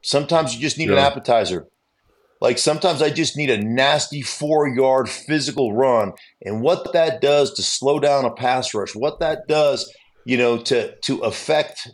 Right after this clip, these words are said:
Speaker 1: the defense is amazing. But these guys are like, "Man, I'm a, I might only get eight chances." So all of a sudden you see, you know, I, I, I've watched Robinson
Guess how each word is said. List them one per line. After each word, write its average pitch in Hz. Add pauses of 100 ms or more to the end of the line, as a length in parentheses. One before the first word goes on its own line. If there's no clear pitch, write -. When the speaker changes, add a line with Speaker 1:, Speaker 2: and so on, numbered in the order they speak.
Speaker 1:
the 104
defense 104 (360)
is 127
amazing. 123 (560)
But 113
these 196
guys 156
are 123
like, 123
"Man, 135
I'm 165
a, 151 (100)
I 139
might 165 (160)
only 135
get 170
eight 120
chances." 113
So 135
all 165
of -
a -
sudden 160
you 135
see, 127 (540)
you 131
know, 135
I, 151 (160)
I, 131 (120)
I've 151
watched 143
Robinson 110